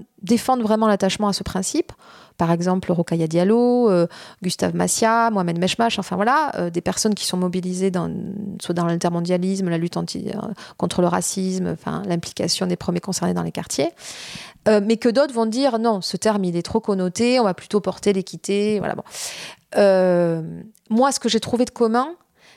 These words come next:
c'est plus dans la force du diagnostic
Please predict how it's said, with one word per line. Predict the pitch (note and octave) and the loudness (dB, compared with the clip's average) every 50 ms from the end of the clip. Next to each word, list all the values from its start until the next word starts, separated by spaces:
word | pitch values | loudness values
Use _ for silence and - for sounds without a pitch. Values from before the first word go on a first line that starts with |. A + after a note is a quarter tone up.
| _ _ | _ _
c'est | - - - - A#3 | -6 -4 -2 -2 -2
plus | A3 - - B3+ C#4 D4+ D#4+ D#4 - - - - - - - | -4 -6 -4 -2 0 2 2 2 0 -2 -4 -4 -6 -8 -4
dans | F#3+ G3 A#3 A#3+ A#3+ A#3 A3 - - _ _ - A3 | 0 2 4 4 2 2 -2 -4 -8 _ _ -8 -2
la | G3+ G3+ F#3+ | 0 0 0
force | F#3 - - D#4+ E4+ E4 - - B3 | 0 0 2 2 2 2 0 -4 -4
du | G#3 A3 A3+ | -2 -2 0
diagnostic | F#3 G#3 A3+ A3+ A3 A3 A3 G#3 - - - A#3 A3+ G#3+ - - | 2 2 0 2 2 2 0 0 0 -2 -4 -4 -4 -4 -6 -10